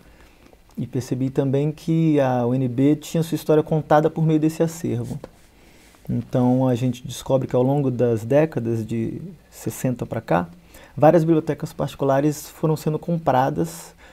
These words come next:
com um perfil ideológico, político, inclusive acadêmico muito claro. Depois isso entra numa certa decadência, assim.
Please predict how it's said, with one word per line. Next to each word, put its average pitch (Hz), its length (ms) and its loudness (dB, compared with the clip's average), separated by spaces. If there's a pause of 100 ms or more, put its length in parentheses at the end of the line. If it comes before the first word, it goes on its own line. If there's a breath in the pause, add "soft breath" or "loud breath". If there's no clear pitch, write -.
(100)
com 143 200 -4
um 139 60 -2
perfil 135 480 -2
ideológico, 120 880 2
político, 117 960 -4
inclusive 117 600 -6
acadêmico 123 600 -2
muito 156 240 -2
claro. 113 480 0 (560 soft breath)
Depois 120 360 0
isso 127 240 -4
entra 131 240 -2
numa 135 260 -2
certa 127 320 -6
decadência, 123 720 -2
assim. - 240 -12